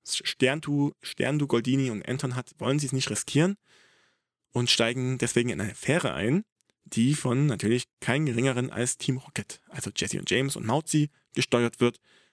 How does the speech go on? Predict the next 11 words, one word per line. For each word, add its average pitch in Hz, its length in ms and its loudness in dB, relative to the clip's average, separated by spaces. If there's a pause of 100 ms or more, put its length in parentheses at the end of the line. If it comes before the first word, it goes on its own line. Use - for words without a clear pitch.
(140)
Sie 127 100 2
bringen 123 220 2
sie 117 80 0
rüber 113 200 2
zu 113 120 -4
New 113 100 -2
Island 131 380 0 (320)
und 110 260 -2 (800)
drei 123 360 2
andere 135 380 0
Trainer 120 460 0